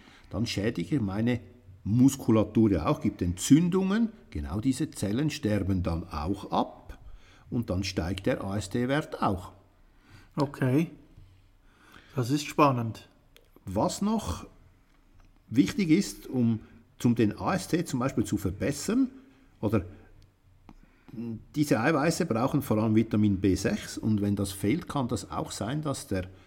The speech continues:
Speaker 1: A S T dann steigt.
Speaker 2: Also rein das Vitamin B sechs kann schon verhindern,
Speaker 1: Genau.
Speaker 2: dass, okay.
Speaker 1: Also es kommt ein bisschen drauf an, woher die Entzündungen natürlich kommen, aber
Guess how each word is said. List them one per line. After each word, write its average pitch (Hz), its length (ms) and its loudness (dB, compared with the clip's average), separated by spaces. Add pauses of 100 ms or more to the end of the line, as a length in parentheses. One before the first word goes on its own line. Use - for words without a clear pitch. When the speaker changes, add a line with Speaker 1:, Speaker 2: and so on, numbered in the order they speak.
(200)
Speaker 1:
A 107 180 -2
S - 160 -2
T 123 320 0 (260)
dann 139 160 -2
steigt. 147 640 -4 (640)
Speaker 2:
Also 139 220 2
rein 131 440 4
das 156 160 4
Vitamin 151 480 2
B 135 200 6
sechs 135 380 -2
kann 151 240 -6
schon 147 160 -6
verhindern, 160 680 -2
Speaker 1:
Genau. 117 400 4 (200)
Speaker 2:
dass, - 460 -4 (180)
okay. 143 460 -4 (100)
Speaker 1:
Also 110 200 2
es - 80 -4
kommt 139 180 6
ein 139 40 -10
bisschen 127 280 6
drauf 101 300 2
an, 101 180 2
woher 95 240 4
die 90 140 -2
Entzündungen 95 560 2
natürlich 87 320 -2
kommen, 95 300 0
aber 78 180 -6